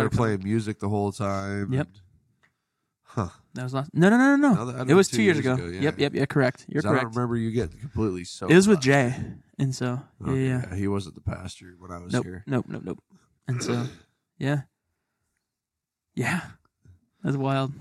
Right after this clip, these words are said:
Speaker 2: Well,
Speaker 1: What else
Speaker 2: I
Speaker 1: we
Speaker 2: think,
Speaker 1: got?
Speaker 2: uh,
Speaker 1: So we're at two
Speaker 2: I've,
Speaker 1: hours.
Speaker 2: I've got a closing, um,
Speaker 1: Yeah.
Speaker 2: a couple closing things. First thing I wanna say, this is something I heard on, uh, TikTok, and I
Speaker 1: Yeah.
Speaker 2: felt like I needed other people to hear this.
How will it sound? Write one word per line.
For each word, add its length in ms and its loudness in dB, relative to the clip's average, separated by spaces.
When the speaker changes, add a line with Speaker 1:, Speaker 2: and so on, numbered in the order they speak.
Speaker 2:
Well, 420 0
Speaker 1:
What 120 -6
else 220 -4
Speaker 2:
I 60 -4
Speaker 1:
we 80 0
Speaker 2:
think, 100 -12
Speaker 1:
got? 120 -4
Speaker 2:
uh, 180 -6
Speaker 1:
So 140 -12
we're 100 4
at 100 -6
two 160 0
Speaker 2:
I've, 200 2
Speaker 1:
hours. 80 -4
Speaker 2:
I've 160 -2
got 280 0
a 140 -8
closing, 1080 -2
um, 360 -4
Speaker 1:
Yeah. 300 -2
Speaker 2:
a 40 -12
couple 260 4
closing 400 0
things. 420 -6
First 260 6
thing 160 4
I 40 4
wanna 240 4
say, 220 0
this 160 0
is 80 -10
something 240 -4
I 40 -2
heard 220 -2
on, 280 -10
uh, 320 -10
TikTok, 640 -6
and 240 -10
I 40 -2
Speaker 1:
Yeah. 140 2
Speaker 2:
felt 180 -4
like 160 -10
I 60 -12
needed 340 -14
other 200 4
people 260 2
to 80 -6
hear 240 4
this. 380 -2